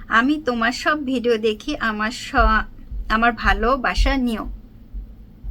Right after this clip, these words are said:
অনেক অনেক ধন্যবাদ, thank you। "ছোট বাচ্চা নিয়ে তোমাকে কমেন্ট করতে পারি না, সবসময় তোমাকে অনেক ভালো লাগে, তোমার পুরো পরিবার অনেক ভালো লাগে। আমি তোমার ভিডিও গত রমজানের প্রথম দিক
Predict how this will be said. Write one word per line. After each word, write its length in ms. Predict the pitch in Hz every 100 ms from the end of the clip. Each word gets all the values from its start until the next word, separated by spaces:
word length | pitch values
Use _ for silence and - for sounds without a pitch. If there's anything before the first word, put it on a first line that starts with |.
| - - -
অনেক 280 | - 339 349
অনেক 220 | 269 226
ধন্যবাদ, 400 | 214 - - - - 320
thank 200 | 359 - 359
you। 260 | 359 359 381 - - - - - - - - - -
"ছোট 220 | 302 294
বাচ্চা 400 | 269 220 220 262
নিয়ে 180 | 269 294
তোমাকে 340 | 262 220 226
কমেন্ট 400 | - 220 226 247
করতে 260 | - 240 285
পারি 360 | 277 233 214 220
না, 160 | 240
সবসময় 600 | 294 240 - - 247 269 302
তোমাকে 320 | 226 220 233
অনেক 240 | 214 220
ভালো 260 | 220 214 214
লাগে, 360 | 214 220 277
তোমার 280 | 294 226 214
পুরো 280 | 214 262 302
পরিবার 400 | 269 233 226 233
অনেক 300 | 214 214 220
ভালো 260 | 214 214 208
লাগে। 260 | 214 254 - - -
আমি 280 | - 269 339 330
তোমার 240 | 294 285
ভিডিও 380 | 254 254 240 254
গত 280 | 240 226 262
রমজানের 540 | 240 220 220 226 254
প্রথম 360 | 254 247 285 262
দিক 180 | 247